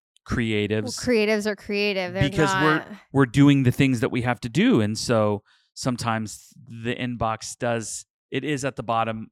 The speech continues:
Speaker 1: of the totem pole. And it's not that we don't want to.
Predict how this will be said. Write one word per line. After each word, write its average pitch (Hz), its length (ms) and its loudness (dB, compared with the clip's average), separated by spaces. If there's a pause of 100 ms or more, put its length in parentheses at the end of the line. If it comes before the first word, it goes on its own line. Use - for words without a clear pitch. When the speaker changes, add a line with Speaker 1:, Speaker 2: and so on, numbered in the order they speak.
(120)
Speaker 1:
of 117 100 -6
the 123 80 -4
totem 123 200 -2
pole. 120 140 -4
And 131 100 -2
it's 127 120 -6
not 147 220 0
that 127 180 0 (580)
we 123 320 0 (140)
don't 127 340 6 (220)
want 117 320 -4
to. 190 240 -4